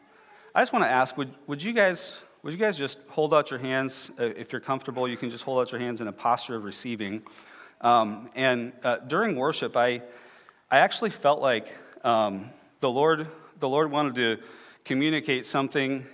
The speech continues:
here at the outset, um, before we jump into this teaching. And what I, what I felt like he wants you to know is really simple. It's really simple, but if you know it, it'll change your life and it'll be so profound,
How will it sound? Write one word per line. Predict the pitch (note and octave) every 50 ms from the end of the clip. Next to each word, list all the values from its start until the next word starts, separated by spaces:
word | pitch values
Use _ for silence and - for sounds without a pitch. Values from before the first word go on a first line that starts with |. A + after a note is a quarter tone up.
| -
here | - - C#3+ C#3 C#3+ C#3+ C#3+ -
at | - B2 A#2+ -
the | B2 A2
outset, | - A2+ B2 D3 C#3+ - - E3 E3+ G3+ - - - - - - - - - - - - - -
um, | B2+ B2+ A#2+ A#2+ A2+ A2 A#2 A#2+ - - - -
before | - C3+ - - D#3 D3
we | C#3 C#3
jump | C3 B2+ D3 C#3+ C3+ D3
into | C3 B2+ B2+
this | A#2+ A#2+ -
teaching. | - - C#3 C3+ C3 - B2 A2+
And | A2 A2
what | A2+ B2 B2+
I, | B2+ C3 B2+ B2+ - - - - - - - - -
what | C3+ C#3
I | C#3 C3+
felt | C3+ - - F#3 G#3
like | G3+ G3 F#3+ F#3+
he | - E3+
wants | D3+ D3 D#3 D#3 D3+ - D#3+
you | C#3+
to | C3
know | B2 A#2+ C#3 C3 B2
is | A#2 A2 B2
really | C3 C3 A2+
simple. | - - B2+ A2+ - G2+ F2+ - - - - - - - _ _ _ - - - - - - - - - -
It's | B2 C3 - D#3+
really | E3+ E3+ E3 D#3+
simple, | - F3 D#3+ D#3 - C3 A2 G#2+ A#2 - - - - - _ _ _ _ _ _ _ _ _ _ _ _ _ _ _ _ _ - - - - _ -
but | C#3 C3
if | B2 - -
you | A#2+
know | A#2+ C3 D3+ E3 C#3+ B2
it, | B2+ - - - - - - - - _ _ _ _ _ _ _ _ _ _ _ _ _ _ _ _
it'll | - B2 A2+ A2
change | - - D#3 C3+ A2+ A2+
your | A2+ G#2
life | A2+ A2 A2 G2+ - -
and | G#2+ A#2
it'll | A#2 A2
be | G2+ A2 G#2+
so | - B2+ A2+
profound, | A2+ - A#2+ - - C3 G2+ F2+ E2